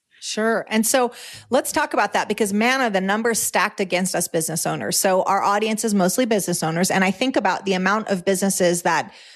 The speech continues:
fail within the first five years is staggering. And then even if you get past that, you know, the five-year mark and you think, "Okay, I made it," you're saying still eight out of ten businesses don't sell. So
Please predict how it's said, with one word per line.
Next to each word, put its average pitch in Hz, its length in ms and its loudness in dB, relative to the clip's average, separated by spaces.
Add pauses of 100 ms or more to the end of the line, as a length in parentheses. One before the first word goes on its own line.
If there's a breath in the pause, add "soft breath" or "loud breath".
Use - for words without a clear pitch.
(160 loud breath)
fail 302 400 0
within 240 240 0
the 196 80 0
first 190 320 0
five 160 240 -2
years 156 280 2
is - 160 2
staggering. 165 720 0 (400 loud breath)
And 233 160 2
then 247 160 2
even 302 280 2
if - 120 -2
you 254 120 2
get 220 340 -2
past 240 480 -2
that, 185 260 0 (360)
you 220 140 2
know, 160 280 2
the 185 100 0
five-year 220 560 0
mark 190 300 0
and 196 80 -4
you 190 80 2
think, 185 160 0
"Okay, 196 180 0
I 180 120 2
made 220 260 2
it," 196 240 0 (300 loud breath)
you're 220 120 4
saying 208 360 0
still 277 580 2
eight 208 160 4
out 202 160 2
of 214 80 -2
ten 214 220 0
businesses 190 500 0
don't 170 300 -2
sell. - 360 -2
So 208 380 0